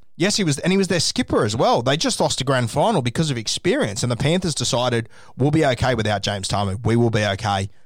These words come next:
We'll let him go." They've, they haven't lost a game since with their full team. Yeah, they, they lost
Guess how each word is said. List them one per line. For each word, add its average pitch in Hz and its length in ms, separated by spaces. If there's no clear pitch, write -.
We'll 127 120
let 120 120
him 107 120
go." 107 300
They've, 123 160
they 131 140
haven't 151 240
lost 135 260
a 117 60
game 123 560
since - 600
with 127 140
their - 120
full 127 240
team. 131 380
Yeah, 143 180
they, 135 140
they 127 160
lost 127 380